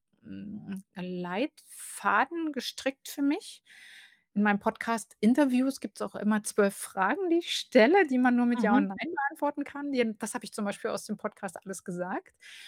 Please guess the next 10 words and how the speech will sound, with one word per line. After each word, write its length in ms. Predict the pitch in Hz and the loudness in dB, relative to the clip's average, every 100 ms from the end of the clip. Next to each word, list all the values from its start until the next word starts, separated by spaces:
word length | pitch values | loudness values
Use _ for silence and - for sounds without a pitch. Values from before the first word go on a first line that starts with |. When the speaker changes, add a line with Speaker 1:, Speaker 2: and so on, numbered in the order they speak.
| - - | -20 -2
Speaker 1:
übernommen. 520 | 247 254 240 214 277 220 | 4 4 4 2 0 -2
Finde 220 | 208 196 | -4 -6
ich 80 | - | -4
total 560 | 196 - - 208 285 - - | -8 -6 -4 -2 -4 -8 -10
cool, 160 | 247 311 | -8 -8
ist 180 | - - | -8 -6
'ne 180 | 202 - | -6 -6
tolle 320 | - 226 320 | -2 0 2
Herausforderung. 680 | 240 196 208 - 247 262 302 _ _ _ _ _ _ _ _ _ - _ _ | 0 -2 -8 -10 -10 -10 -14 _ _ _ _ _ _ _ _ _ -20 _ _
Und 240 | 220 202 | 2 2